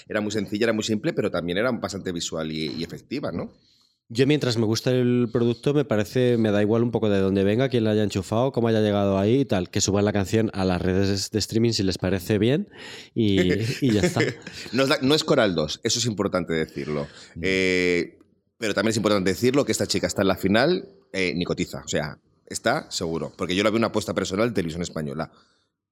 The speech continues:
Speaker 1: que ya veremos qué dice el jurado, ya veremos qué dice el público, ya veremos qué dice lo demás.
Speaker 2: A ver, es un poco lo que hablamos el año pasado, el jurado está, eh, elegido por Televisión Española.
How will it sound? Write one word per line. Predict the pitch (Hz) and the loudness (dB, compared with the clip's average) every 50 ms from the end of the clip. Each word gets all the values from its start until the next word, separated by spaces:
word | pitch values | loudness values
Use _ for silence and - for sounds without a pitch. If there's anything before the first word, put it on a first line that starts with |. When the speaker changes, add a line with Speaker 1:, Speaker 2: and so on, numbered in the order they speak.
| _ _ | _ _
Speaker 1:
que | - 92 90 | -8 -4 0
ya | - - | 0 2
veremos | 104 202 - 98 - | 2 2 0 0 0
qué | 101 | 0
dice | 95 95 95 | 0 0 -2
el | 87 | -6
jurado, | - - 92 110 135 160 165 | -2 0 2 4 4 4 4
ya | 131 107 | 2 2
veremos | 98 95 95 - | 0 -2 -4 -4
qué | 98 | -4
dice | 92 - - | -4 -4 -4
el | 82 78 | -8 -4
público, | - 123 139 151 170 170 147 | -2 0 2 2 2 2 2
ya | 113 107 | 2 2
veremos | 101 98 92 - | 2 0 -2 -6
qué | - | -8
dice | 87 - 90 | -8 -6 -4
lo | 82 | -4
demás. | 78 71 71 71 76 - | -4 -4 -4 -6 -6 -2
Speaker 2:
A | - 139 | 0 2
ver, | 123 120 | 2 4
es | 120 113 | 2 2
un | 120 104 | 2 2
poco | 117 117 | 2 2
lo | 123 123 | 2 2
que | 127 | 2
hablamos | 123 127 123 127 - | 2 2 2 2 2
el | 139 131 | 2 2
año | 131 135 | 2 2
pasado, | - 117 107 - 110 113 123 | 2 0 0 2 2 2 2
el | 117 | 2
jurado | 107 - 110 101 104 104 107 113 117 120 127 - - | 2 0 0 2 2 4 4 4 4 2 0 0 -2
está, | - 135 131 - - 123 113 110 123 | -2 -2 -2 0 2 2 2 2 2
eh, | 123 - 123 139 131 120 113 110 110 | 0 -2 -2 0 2 2 2 2 2
elegido | 107 107 104 - - 113 104 110 107 | 2 2 0 0 0 0 2 2 2
por | - 127 117 | 0 0 0
Televisión | 131 127 127 120 107 113 98 | 2 2 2 2 2 0 0
Española. | 92 - 92 92 95 120 131 120 - | -2 -2 -4 -2 -2 0 -2 -2 -4